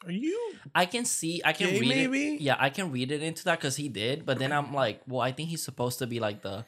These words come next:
Speaker 1: But you also raised in
Speaker 2: super
Speaker 1: California. No offense to
Speaker 2: California.
Speaker 1: Californian boys, but, you know, the rich, bougie.
Speaker 2: People always say, "Don't live in California for too long before it ma-, you need to leave California before it makes you soft."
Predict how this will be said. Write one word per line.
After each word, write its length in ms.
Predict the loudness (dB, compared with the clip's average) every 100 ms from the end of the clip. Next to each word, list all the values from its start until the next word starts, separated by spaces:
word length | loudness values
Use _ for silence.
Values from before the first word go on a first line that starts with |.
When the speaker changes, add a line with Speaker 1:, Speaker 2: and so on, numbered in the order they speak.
| -6
Speaker 1:
But 120 | 2 6
you 120 | 10
also 240 | 10 10
raised 240 | 10 10 8
in 60 |
Speaker 2:
super 100 | 8
Speaker 1:
California. 400 | 8 8 6 6 8
No 120 | 10
offense 320 | 10 10 10
to 60 | 6
Speaker 2:
California. 200 | 8 8
Speaker 1:
Californian 500 | 8 6 4 4 4
boys, 200 | 4 4
but, 100 | 2
you 120 | 0
know, 120 | 2
the 120 | 2 2
rich, 480 | 2 0 -2 -4 -8 -20 -20 -20 -16
bougie. 680 | -4 0 2 2 2 2 -2 _ _ _ _ -6
Speaker 2:
People 240 | -2 2 4
always 180 | 4
say, 200 | 6 4
"Don't 220 | 4 2 2
live 160 | 2
in 100 | 4
California 540 | 4 4 4 0 0 0
for 160 | -2
too 180 | -4 -2
long 240 | 0 0
before 320 | 0 -4 0 0
it 40 |
ma-, 100 | -2 -6 -10 -8
you 300 | -6 -4 -4
need 220 | -4 -2
to 100 | -2
leave 300 | 0 2 2
California 440 | 0 0 -2 -6
before 280 | -6 -6 -4
it 80 | -4
makes 180 | -6 -8
you 80 | -8
soft." 480 | -6 -8 -10 -18